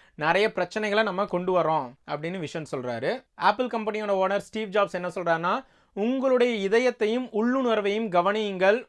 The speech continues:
உங்களை எங்கே அழைத்து செல்ல வேண்டும் என்று உங்களுடைய இதயத்திற்கு நன்றாய் தெரியும்" அப்படின்னு சொல்றாரு. நிறைய நேரம் நம்மளுடைய இதயம் சொல்றதை கவனிக்காம நம்ம சுத்தி இருக்கிறவங்க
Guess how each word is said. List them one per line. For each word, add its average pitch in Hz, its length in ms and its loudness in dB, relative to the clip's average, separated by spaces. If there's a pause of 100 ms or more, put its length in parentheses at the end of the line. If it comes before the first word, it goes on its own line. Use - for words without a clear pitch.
உங்களை 202 420 2
எங்கே 214 320 2
அழைத்து 190 440 0
செல்ல 196 240 2
வேண்டும் 208 400 -2
என்று 180 300 -4
உங்களுடைய 180 460 0
இதயத்திற்கு 208 580 -2 (220)
நன்றாய் 180 460 2
தெரியும்" 175 480 -2 (120)
அப்படின்னு 151 320 -6
சொல்றாரு. 120 340 -8 (160)
நிறைய 190 400 0
நேரம் 226 360 -2
நம்மளுடைய 190 280 -4
இதயம் 190 440 0
சொல்றதை 190 260 -2
கவனிக்காம 185 600 0
நம்ம 196 220 -2
சுத்தி 226 320 -6
இருக்கிறவங்க 226 460 0